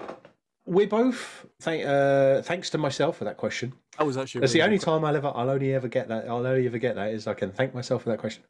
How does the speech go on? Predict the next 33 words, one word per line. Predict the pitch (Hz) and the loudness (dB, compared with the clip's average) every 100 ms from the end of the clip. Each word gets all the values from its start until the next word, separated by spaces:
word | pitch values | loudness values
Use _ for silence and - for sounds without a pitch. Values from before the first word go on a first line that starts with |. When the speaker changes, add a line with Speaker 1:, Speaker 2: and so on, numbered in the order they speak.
| - | 2
Speaker 1:
Now, | 175 | 6
we're | 190 233 | 8 8
both | 208 185 - - | 8 6 6 -14
Fortnite | - 170 143 95 90 - | 0 4 6 4 0 -2
players. | 82 80 78 - - _ _ _ - - - _ _ _ _ - | -4 -2 -4 -8 -12 _ _ _ -12 -10 -12 _ _ _ _ -2
I | 107 | 0
can | - 113 107 113 | 4 6 8 8
hear | 107 156 185 190 196 175 | 8 8 10 10 10 8
the | 147 127 | 8 6
amount | 143 170 151 | 6 4 2
of | |
people | 156 160 156 156 | 2 4 4 4
shutting | - 160 143 151 | 2 -2 -4 -2
this | 147 - _ _ | -4 -4 _ _
podcast | 156 - - 139 135 - | 0 0 4 6 6 4
off | 143 135 | 2 2
right | 110 98 113 170 190 | -4 0 4 4 4
now. | 117 104 76 - _ | -2 -4 -6 -14 _
Speaker 2:
Fortnite's | - - 143 139 120 - | -16 -8 -2 0 -2 2
been | 135 | 4
Speaker 1:
Um, | 135 135 135 | 6 6 4
Speaker 2:
annoying | - | -2
me | 107 | -6
lately. | 110 107 113 113 _ _ | -8 -10 -12 -14 _ _
Speaker 1:
but | - 170 120 139 196 - _ _ - | 4 6 8 6 4 -2 _ _ 0
we, | 147 170 | 6 6
we | 156 | 6
both | 160 190 190 | 6 6 4
play | 127 120 117 120 | 0 2 4 2
it. | |
We | 117 | 0
both | 123 120 - - - - | 0 0 -4 -20 -14 -4
have | 107 101 | -2 -2